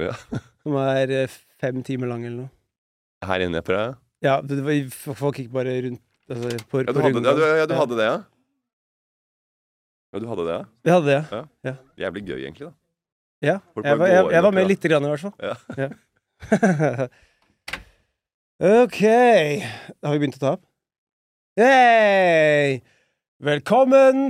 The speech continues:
Speaker 2: til Njøpod. Eh,
Speaker 1: Yes.
Speaker 2: Frida er ikke kommet ennå. Hun
Speaker 1: Nei.
Speaker 2: er egentlig styres. Nå,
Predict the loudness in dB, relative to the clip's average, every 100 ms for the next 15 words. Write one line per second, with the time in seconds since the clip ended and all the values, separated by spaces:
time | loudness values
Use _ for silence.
0 | -2 -2 2 2 4 2 2 0 0 -2
1 | 2 2 2 2 2 4 4 2 -4 -2
2 | -2 -2 -2 -2 -2 0 0 2 2 0
3 | 0 0 2 2 0 -4 -10 -4 -2 -2
4 | -4 -2